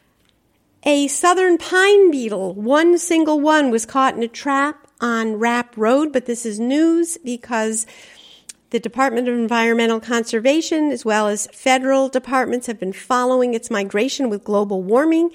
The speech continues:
It's the farthest north one of these beetles has been found. They're tiny, the size of a grain of rice,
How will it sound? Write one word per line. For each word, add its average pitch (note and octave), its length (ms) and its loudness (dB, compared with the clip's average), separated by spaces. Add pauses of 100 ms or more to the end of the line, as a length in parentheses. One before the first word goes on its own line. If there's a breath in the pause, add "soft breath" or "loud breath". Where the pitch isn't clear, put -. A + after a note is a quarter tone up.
(180 loud breath)
It's G3+ 160 -8
the A3 80 -6
farthest A#3+ 500 -2
north A#3 320 0
one A3+ 120 2
of A3 40 -4
these G#3+ 220 -6
beetles A3 340 -6
has G#3 100 -10
been G#3 180 -6
found. B3 340 -2
They're G3+ 100 -2
tiny, C4+ 540 -4
the B3 100 -4
size A3 380 -2
of G3 80 -8
a F3+ 80 -6
grain A3+ 400 0
of F3+ 160 -8
rice, G#3 500 -4